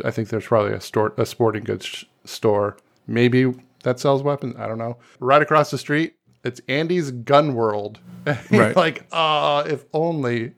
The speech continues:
Speaker 1: if only we could get over there." Um, I think Andy's probably saying the same thing 'cause at, at one point he's, like, holding up a sign, "Hungry," you know.
Speaker 2: Right.
Speaker 1: He's like, he's running out of food, but he's got all the fucking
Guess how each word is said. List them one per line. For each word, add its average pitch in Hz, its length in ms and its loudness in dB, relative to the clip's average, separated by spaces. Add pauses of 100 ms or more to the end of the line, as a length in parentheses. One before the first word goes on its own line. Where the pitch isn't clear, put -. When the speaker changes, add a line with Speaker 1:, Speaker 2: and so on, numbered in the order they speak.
Speaker 1:
if 151 160 -4
only 233 240 2
we 190 140 2
could 147 140 -2
get 147 120 4
over 147 240 4
there." 113 260 -2 (840)
Um, 110 500 4
I 127 100 2
think 135 280 0
Andy's 123 380 0
probably 117 340 2
saying 117 260 -2
the 117 80 -4
same 117 280 -2
thing 120 200 0
'cause 113 180 -2
at, 113 120 -2 (160)
at 120 140 2
one 120 180 4
point 117 280 0
he's, 117 260 -2
like, 110 280 -2
holding 117 300 0
up 110 100 -2
a 113 60 2
sign, 110 440 0 (100)
"Hungry," 123 760 2 (480)
you 127 80 2
know. 107 240 -2
Speaker 2:
Right. 104 340 2
Speaker 1:
He's 143 220 0
like, 120 280 4
he's 156 220 2
running 120 260 2
out 107 120 0
of 98 60 -6
food, 117 300 0
but 117 100 -2
he's 117 100 -2
got 143 160 6
all 139 160 6
the 120 60 0
fucking 113 480 -6